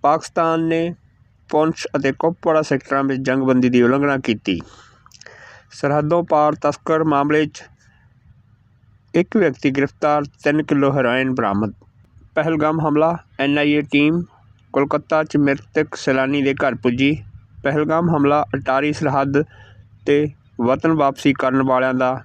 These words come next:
ਮੇਲਾ ਲੱਗਾ। ਵਾਰਾਣਸੀ, ਬੰਗਲੁਰੂ ਇੰਡੀਗੋ ਉਡਾਨਾਂ ਦੇ ਬੰਬ ਦੀ ਧਮਕੀ ਦੇਣ ਵਾਲੇ ਕੈਨੇਡੀਅਨ ਨਾਗਰਿਕ ਨੂੰ ਹਿਰਾਸਤ 'ਚ ਲਿਆ।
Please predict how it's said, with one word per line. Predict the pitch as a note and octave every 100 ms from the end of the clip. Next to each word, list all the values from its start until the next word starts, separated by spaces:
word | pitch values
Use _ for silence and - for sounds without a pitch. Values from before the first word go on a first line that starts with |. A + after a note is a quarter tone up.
| C#3
ਮੇਲਾ | B2 B2+ C#3
ਲੱਗਾ। | C3+ C#3+ D3+ D#3 - _ _ _ _ _ - - - - _ C3
ਵਾਰਾਣਸੀ, | C3+ D#3 D#3+ D#3 E3 E3 E3+ - -
ਬੰਗਲੁਰੂ | C#3 C3+ C3+ D3 D#3 D#3+ D#3+ _ _ _ _ - - - _ C3+
ਇੰਡੀਗੋ | D3 D#3 D#3
ਉਡਾਨਾਂ | D3 C3+ C3 C3+
ਦੇ | C3+ C#3 C#3 _ _ _ _ - B2
ਬੰਬ | B2+ C#3
ਦੀ | C3+ C#3 - - _ -
ਧਮਕੀ | D#3 B2 -
ਦੇਣ | D3+ C#3 C3+
ਵਾਲੇ | C3 B2+
ਕੈਨੇਡੀਅਨ | B2+ C3 C3 C3+ D3 D3
ਨਾਗਰਿਕ | C3 B2+ B2 B2
ਨੂੰ | B2 B2
ਹਿਰਾਸਤ | - B2+ C3 - -
'ਚ |
ਲਿਆ। | B2 A#2+ A2+